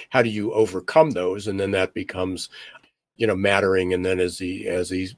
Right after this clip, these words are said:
delineated so articulately at the end, you know, what were the four systemic barriers? Why, why don't we make that happen? And it's not just, it's not just about, well, w-,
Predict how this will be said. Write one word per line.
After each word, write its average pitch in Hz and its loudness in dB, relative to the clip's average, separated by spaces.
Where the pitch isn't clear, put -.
delineated 101 0
so 95 0
articulately 101 0
at 90 -4
the 98 2
end, 92 2
you 107 0
know, 95 2
what 101 2
were 98 -2
the - 0
four 107 2
systemic 92 -2
barriers? 90 0
Why, 101 2
why 113 4
don't 160 4
we 110 4
make 107 0
that 90 0
happen? 98 0
And 95 2
it's 95 -2
not 104 2
just, - -4
it's 113 0
not 127 6
just 120 0
about, 104 2
well, 113 6
w-, 113 -6